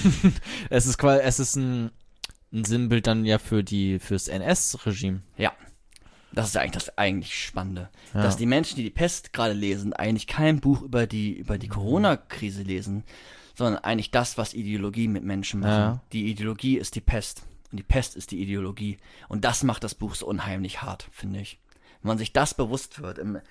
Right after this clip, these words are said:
Speaker 2: im Lesen oder im Schreiben, dass er hat das Buch zum Beginn des Zweiten Weltkriegs geschrieben. Er hat das, er hat das zweiundvierzig geschrieben und er hat siebenundvierzig damit aufgehört. Er hat fünf Jahre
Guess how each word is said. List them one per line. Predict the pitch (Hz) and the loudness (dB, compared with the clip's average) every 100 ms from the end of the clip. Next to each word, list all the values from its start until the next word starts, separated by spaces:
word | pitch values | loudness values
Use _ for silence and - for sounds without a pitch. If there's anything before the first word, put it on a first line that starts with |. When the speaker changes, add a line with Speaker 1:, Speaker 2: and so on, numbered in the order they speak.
| - - _ | -20 -20 _
Speaker 2:
im | - 107 | -4 0
Lesen | 110 123 107 | 4 4 4
oder | 92 98 87 | 0 0 0
im | |
Schreiben, | 110 - 120 117 | -2 2 4 6
dass | 101 - | 4 -2
er | 107 - | -2 0
hat | 180 | 0
das | 156 - | 0 -4
Buch | - 185 202 160 - _ _ | 0 2 4 2 -8 _ _
zum | - 135 | -6 -4
Beginn | 123 131 185 208 | 0 2 4 4
des | 139 | 2
Zweiten | - 135 90 | 0 0 2
Weltkriegs | 151 - - 101 - | 0 0 -8 -8 -8
geschrieben. | - - - 101 98 | -10 -10 -8 -8 -8
Er | - | -8
hat | 117 | -10
das, | - | -10
er | - | -10
hat | - | -10
das | - | -8
zweiundvierzig | - 147 170 - - - - | -2 0 0 -4 -8 -6 -8
geschrieben | - - 160 120 101 - | -8 -4 -4 -4 -6 -10
und | - 104 104 | -6 -2 -2
er | - | -2
hat | 107 | -6
siebenundvierzig | - 147 208 - - - | -2 0 0 -4 -6 -4
damit | 110 107 | -2 -2
aufgehört. | - 147 - 101 95 95 | 0 0 0 -6 -4 -6
Er | |
hat | - - | -8 -6
fünf | - 190 - | 0 0 0
Jahre | - 147 156 117 | 4 6 6 2